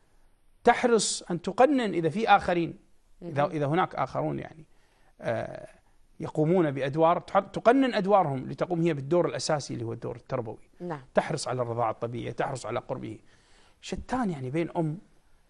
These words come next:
Speaker 1: تعطي الولد جهدا قليلا ووقتا قليلا، وأم تعطي وقتا، آه، الولد، آه، جهدا كبيرا ووقتا طويلا.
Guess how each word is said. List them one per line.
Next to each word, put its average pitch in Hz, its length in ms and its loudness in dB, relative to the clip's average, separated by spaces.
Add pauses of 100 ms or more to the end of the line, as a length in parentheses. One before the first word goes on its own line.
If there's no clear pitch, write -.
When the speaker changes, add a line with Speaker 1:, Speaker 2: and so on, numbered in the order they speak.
(220)
Speaker 1:
تعطي 160 280 0
الولد 147 420 0 (460)
جهدا 139 340 -2
قليلا 135 400 -4
ووقتا 147 280 -4
قليلا، 123 380 -8 (680)
وأم 147 680 2
تعطي 135 340 -6
وقتا، 139 280 -4 (260)
آه، 127 220 -4
الولد، 131 720 -2
آه، - 1000 -10
جهدا 135 360 -2
كبيرا 123 340 -4
ووقتا 113 340 -8
طويلا. 110 260 -14